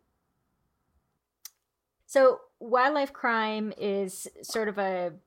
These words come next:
a multidisciplinary, um,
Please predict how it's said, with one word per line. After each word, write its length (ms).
a 80
multidisciplinary, 1500
um, 440